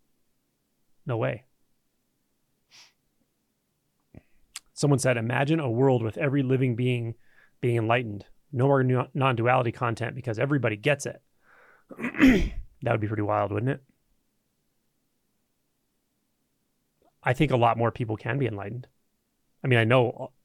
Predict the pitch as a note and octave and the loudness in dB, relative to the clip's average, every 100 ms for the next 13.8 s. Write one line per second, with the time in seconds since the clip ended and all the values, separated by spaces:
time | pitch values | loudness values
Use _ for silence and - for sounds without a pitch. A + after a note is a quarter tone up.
0 | _ _ _ _ _ _ - C3 B2 B2 | _ _ _ _ _ _ -6 0 0 2
1 | D#3 E3+ A#2+ A#2 A#2+ G#2+ A2 - D3+ D3 | 4 4 4 2 0 -2 -6 -2 -2 0
2 | A2 - A2 A#2+ - _ _ _ D#3+ E3 | -4 -4 -4 -4 -8 _ _ _ 0 4
3 | C3 A#2+ F#2+ A#2 F3 B2 G#2+ A#2 - _ | 4 4 2 2 2 2 -2 -6 -8 _
4 | _ - A#2+ - B2+ B2+ A2+ G#2+ G#2+ G#2+ | _ -4 -4 -2 -4 -2 -2 -4 -4 -6
5 | - A2 A#2 G#2 A2 A2 C3+ _ _ _ | -8 -10 -10 -8 -4 -4 -6 _ _ _
6 | _ _ _ A#2+ A#2 A#2 A2 G#2+ _ C#3 | _ _ _ -2 -2 -2 -4 -10 _ -2
7 | B2+ A#2+ - _ _ _ _ D#3 C3+ C#3+ | 0 0 -2 _ _ _ _ -4 2 4
8 | C#3+ A#2 B2 B2 - C3 A#2+ G#2+ G2+ G#2+ | 4 4 2 0 0 -2 -2 -2 -4 -4
9 | - G#2+ G#2 G#2 - _ _ _ - A#2+ | -6 -6 -6 -8 -14 _ _ _ -4 -2
10 | A2 - - _ _ _ _ - C3 A2+ | -2 -6 -14 _ _ _ _ -10 -6 -2
11 | A2 B2 A2+ G#2 G#2+ G#2 G#2 G#2+ B2 G#2 | 0 -2 -2 -2 -2 -2 -4 -4 -2 -2
12 | A2 G#2+ G#2 G2+ G2 G#2+ G#2 - A2 G#2 | -2 -2 -2 -6 -8 -6 -6 -6 -6 -6
13 | - G#2 - A2 G#2 G2+ G2+ | -6 -8 -8 -8 -8 -8 -12